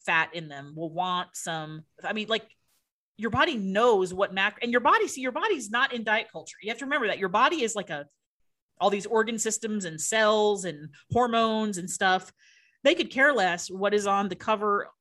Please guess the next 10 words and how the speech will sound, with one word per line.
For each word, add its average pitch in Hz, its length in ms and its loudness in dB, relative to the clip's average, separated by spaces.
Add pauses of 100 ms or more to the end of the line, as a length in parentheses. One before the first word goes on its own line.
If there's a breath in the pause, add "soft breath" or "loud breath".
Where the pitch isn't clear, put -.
(120)
of 165 400 2
Instagram. 156 500 -6 (180)
Like, 185 240 2
they, 220 460 2 (240)
that's 220 240 0
not, 220 320 2
that's 196 160 -4
not 220 160 2
a 165 40 -4
thing. 170 440 -10